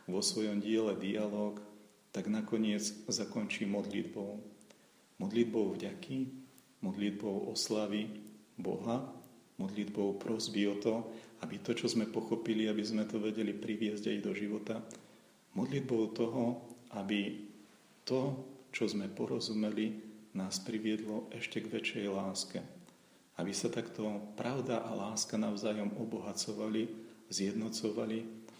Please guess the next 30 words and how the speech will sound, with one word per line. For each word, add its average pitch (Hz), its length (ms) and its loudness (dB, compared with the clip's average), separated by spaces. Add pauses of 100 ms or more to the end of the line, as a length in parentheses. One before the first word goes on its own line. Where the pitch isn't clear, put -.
(160)
a 104 80 -8
tak, 107 240 2
aby 107 160 4
nás 107 440 0
navzájom 107 560 0
posvecovali. 98 800 -2 (1200)
Poprosme, 98 680 2 (400)
možno 135 240 0
aj 113 120 4
v 104 40 2
dnešný 120 360 4
deň, 104 180 4 (300)
o 101 40 2
túto 120 320 2
múdrosť 117 400 4
Gamaliela, 98 640 4 (440)
ktorý 117 240 0
bol 117 200 6
síce 117 360 2 (360)
veľmi 120 320 4
múdry 113 480 4 (600)
a - 120 -8
tá 104 480 2 (240)
jeho 123 320 4
múdrosť 113 520 4
ho 104 40 2
priviedla 107 560 4
k - 120 -6
pokore, 107 440 2 (600)
aby 101 520 0